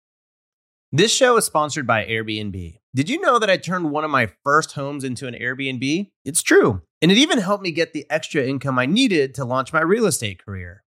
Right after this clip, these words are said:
So if you want to try your hand at making even more income with your property, Airbnb is the place to be. Your home might be worth more than you think. Find out how much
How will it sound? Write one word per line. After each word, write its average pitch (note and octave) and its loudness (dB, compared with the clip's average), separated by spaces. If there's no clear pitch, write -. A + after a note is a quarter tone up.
So F3 2
if D#3+ 0
you G3 -2
want B3 -2
to A3+ -2
try F3+ 0
your D#3 2
hand C#3+ -4
at B2 -4
making C3 -8
even B2 -6
more G3+ 4
income B2 -2
with G#2 -10
your G#2+ -10
property, G#2+ -2
Airbnb G3 2
is C3+ 0
the G#2 -10
place B2+ -2
to G#2+ -10
be. F2+ -10
Your C#3 2
home A3+ 4
might G3+ 0
be E3 2
worth E3 2
more C#3 -4
than B2+ -2
you A2 0
think. C3 -2
Find F3+ 2
out G3 0
how F#3+ 2
much C#3+ -2